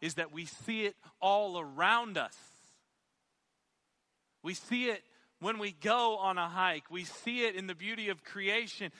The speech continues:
in God's order, in his design. Al Mohler actually had an address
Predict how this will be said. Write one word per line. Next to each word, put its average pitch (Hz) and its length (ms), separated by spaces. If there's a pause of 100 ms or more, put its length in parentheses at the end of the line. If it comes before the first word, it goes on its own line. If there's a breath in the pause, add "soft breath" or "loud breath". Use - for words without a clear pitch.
in 185 100
God's 180 380
order, 214 460 (120 loud breath)
in 185 100
his 190 240
design. 185 960 (2000)
Al 170 200
Mohler 170 520
actually 151 440
had 151 180
an 143 160
address 143 500